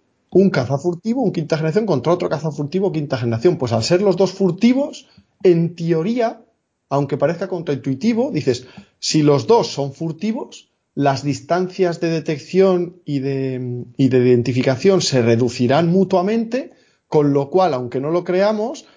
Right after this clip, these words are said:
el combate cercano parece que se vuelve a acercar, valga la redundancia, ¿me explico? Porque, claro, si los dos tardan más en detectarse que hasta ahora, eh,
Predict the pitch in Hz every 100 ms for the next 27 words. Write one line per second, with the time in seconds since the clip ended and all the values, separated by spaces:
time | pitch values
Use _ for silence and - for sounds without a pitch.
0 | _ _ _ - 165 - 156 135 135 180
1 | 202 190 196 185 190 196 208 349 - _
2 | _ _ - 131 147 156 208 202 180 143
3 | 139 185 202 - 135 131 208 127 - _
4 | _ - 147 147 143 135 127 120 131 220
5 | - 107 113 117 208 226 120 131 139 196
6 | - - - - 165 151 139 233 180 -
7 | - 165 185 190 196 190 185 180 180 160
8 | - 202 - 120 123 117 - 123 170 240
9 | - - _ _ _ _ _ - 151 143
10 | 139 143